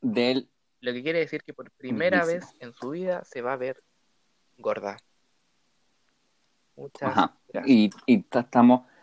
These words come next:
Speaker 1: Estamos todos aplaudiendo.
Speaker 2: Ese momento va a llegar. Van a hacer ese bebé que va a ser precioso.
Speaker 1: A ver.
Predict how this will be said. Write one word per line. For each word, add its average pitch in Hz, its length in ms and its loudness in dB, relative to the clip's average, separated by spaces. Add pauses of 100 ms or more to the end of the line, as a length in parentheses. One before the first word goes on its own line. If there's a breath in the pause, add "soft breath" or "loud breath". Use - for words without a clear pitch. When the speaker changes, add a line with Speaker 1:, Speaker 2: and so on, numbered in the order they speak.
(500 soft breath)
Speaker 1:
Estamos 113 400 0
todos 123 640 2 (220)
aplaudiendo. 110 680 -2 (540)
Speaker 2:
Ese 131 200 -16
momento 131 680 -18 (720)
va 123 60 -8
a 117 40 -8
llegar. 113 280 -12 (400)
Van 123 140 -10
a - 20 -16
hacer 143 320 -14 (200)
ese - 200 -16
bebé 117 180 -8
que - 100 -20
va - 60 -20
a - 60 -20
ser - 100 -20 (360)
precioso. - 440 -20 (2000)
Speaker 1:
A - 120 -12
ver. 127 440 -4